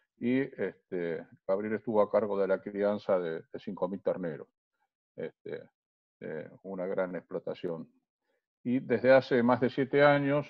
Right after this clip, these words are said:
este, se desempeña como, eh, técnico en tareas,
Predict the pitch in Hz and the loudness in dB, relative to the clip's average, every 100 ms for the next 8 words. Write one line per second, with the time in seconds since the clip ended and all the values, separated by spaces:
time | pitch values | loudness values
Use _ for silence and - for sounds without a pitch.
0 | - 104 - - 98 92 - 95 98 - | -6 -6 -6 -6 -4 -4 -8 -8 -8 -6
1 | 104 117 117 101 98 92 90 80 _ _ | -4 0 0 0 -4 -2 -2 -6 _ _
2 | _ _ - 87 82 - 147 143 135 120 | _ _ -12 -10 -6 6 6 6 2 0
3 | - 101 90 98 98 104 | 0 0 0 -2 0 0